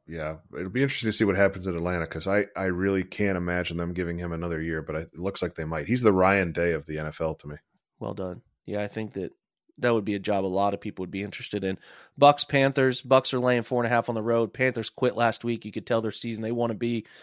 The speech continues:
Speaker 2: in Punta Cana so bad. So I am gonna take the Bucks and feel very comfortable about that choice.
Speaker 1: Yeah, right there with you. Got, when, anytime you get a chance to lay points with Baker Mayfield on the road, you gotta take it.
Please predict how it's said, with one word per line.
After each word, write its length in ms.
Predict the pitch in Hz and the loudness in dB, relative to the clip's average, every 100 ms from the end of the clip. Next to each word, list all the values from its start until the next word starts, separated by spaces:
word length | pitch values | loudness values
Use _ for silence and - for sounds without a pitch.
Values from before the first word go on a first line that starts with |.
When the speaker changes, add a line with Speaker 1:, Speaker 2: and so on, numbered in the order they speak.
| - - | -16 -10
Speaker 2:
in 100 | 113 | -2
Punta 280 | 131 123 | -2 -2
Cana 260 | 120 127 120 | -2 0 0
so 240 | - 127 | 2 4
bad. 420 | 127 123 113 104 95 _ _ _ | 6 6 4 0 -6 _ _ _
So 140 | - 117 | -8 0
I 160 | 117 | 2
am 100 | 120 | 2
gonna 140 | 117 110 | 0 -4
take 180 | - 107 | -4 -4
the 80 | |
Bucks 460 | 101 107 104 - - | -4 -4 -4 -6 -8
and 120 | - | -10
feel 160 | - 104 | -8 -6
very 200 | 104 101 | -4 -4
comfortable 440 | - 101 98 90 | -6 -10 -8 -8
about 260 | 90 73 - | -6 -8 -8
that 180 | 69 - | -10 -10
choice. 260 | 50 - | -14 -10
Speaker 1:
Yeah, 220 | - 90 - _ - | -2 0 -2 _ -4
right 200 | - 113 | 4 4
there 140 | - 104 | 6 6
with 180 | 101 | 6
you. 120 | 104 95 | 4 4
Got, 400 | - 127 127 127 | 8 8 8 6
when, 200 | 131 143 | 6 8
anytime 400 | 165 170 165 143 | 8 8 8 8
you 40 | |
get 100 | 131 | 6
a 40 | |
chance 260 | 117 131 117 | 6 4 4
to 240 | 113 107 - | 2 0 -2
lay 240 | 113 110 | 4 4
points 280 | 107 107 104 | 6 2 2
with 140 | 98 95 | -2 0
Baker 220 | 98 95 | 0 0
Mayfield 320 | 92 90 90 | -2 -2 -4
on 60 | 85 | -4
the 80 | |
road, 200 | 82 82 | -4 -4
you 60 | 76 | -6
gotta 140 | 73 | -10
take 240 | 69 73 | -10 -12
it. 40 | - | -12